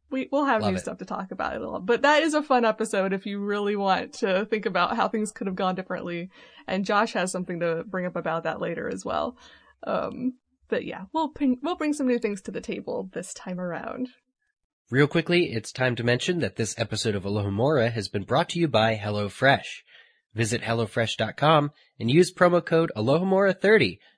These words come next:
Speaker 2: to save thirty dollars off your first week of deliveries.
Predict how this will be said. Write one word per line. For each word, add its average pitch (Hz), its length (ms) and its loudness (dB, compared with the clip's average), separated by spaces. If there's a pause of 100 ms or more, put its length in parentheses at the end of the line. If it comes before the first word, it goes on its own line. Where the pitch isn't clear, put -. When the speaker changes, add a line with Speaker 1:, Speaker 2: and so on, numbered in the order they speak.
(120)
Speaker 2:
to - 80 -12
save 104 300 -2
thirty 147 280 2
dollars 131 340 4
off 123 300 2 (220)
your 101 140 -4
first 135 400 0
week 104 220 -2
of 107 140 -4
deliveries. 107 640 -4